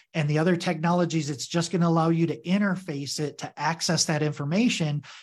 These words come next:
But as it's plugged into these other technologies, the prompts are already done. So the prompts are created in the back end to only address, to, to grab the information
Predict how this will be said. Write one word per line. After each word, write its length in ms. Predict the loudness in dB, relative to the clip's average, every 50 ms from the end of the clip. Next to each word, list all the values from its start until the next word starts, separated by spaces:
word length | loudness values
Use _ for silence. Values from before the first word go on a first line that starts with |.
| _ -4
But 160 | -4 -4 -2 0
as 240 | 0 2 2 2 2
it's 140 | 0 -2 -2
plugged 340 | -8 -4 -2 0 0 2 2
into 180 | 4 4 4
these 240 | 4 2 2 0 2
other 220 | 0 0 0 -2 -2
technologies, 880 | -2 -6 -8 -4 -2 -2 0 0 0 0 0 0 -2 -2 -2 -4 -6 -12 -18 -20 -20 _ _ -6
the 80 | -6 -6
prompts 680 | -6 -10 -16 -10 -6 -2 0 0 0 0 -2 -4 -4 -2
are 180 | -2 -2 -2 -4
already 560 | -2 0 2 2 2 0 0 0 0 -2 -4 -4
done. 500 | -4 -4 -4 -4 -4 -6 -10 -12 -18 -20 _ _ _ _ _ _ _ -6 -2
So 300 | 2 4 4 6 4 4
the 140 | 4 2 -2
prompts 460 | -4 -2 0 2 2 2 2 0 -2
are 60 | -4
created 520 | -4 -4 -6 -2 0 0 2 2 2 2
in 100 | 0 0
the 80 | -2 -4
back 480 | -6 -6 -4 -4 -2 -2 -4 -6 -8 -8
end 460 | -6 -4 -2 0 2 2 2 0 -4 -10 -20 -20 _ -4
to 180 | -2 -2 -2 0 2
only 540 | 2 4 4 4 4 4 4 4 4 4 2
address, 920 | 0 -2 -4 -6 -6 -4 -2 -2 0 0 0 -2 -2 -4 -6 -8 -8 _ _ -10
to, 440 | -4 0 2 2 2 2 0 -2 -6 _ _ -8
to 240 | -2 -2 -2 -2
grab 380 | -2 -6 -6 -4 -2 -2 -2 -2
the 120 | 0 0
information 800 | 0 0 0 0 0 0 2 0 0 -2 -2 -2 -2 -2 -2 -2